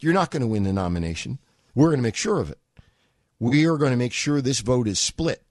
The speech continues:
Now, you're gonna get your share of it. And if you play ball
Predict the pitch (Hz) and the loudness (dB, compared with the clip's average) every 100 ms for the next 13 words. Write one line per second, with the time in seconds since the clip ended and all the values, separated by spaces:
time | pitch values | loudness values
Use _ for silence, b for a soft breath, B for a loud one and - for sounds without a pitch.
0 | - 87 98 135 202 185 151 - 175 - | -10 -4 2 2 2 0 -4 -6 -4 0
1 | 214 220 110 85 - _ - _ _ _ | 0 0 -2 -4 -6 _ -20 _ _ _
2 | _ _ _ _ _ _ _ 127 117 107 | _ _ _ _ _ _ _ 0 0 0
3 | 104 175 - 170 160 123 175 175 90 123 | -2 -4 0 2 2 2 0 0 -4 -10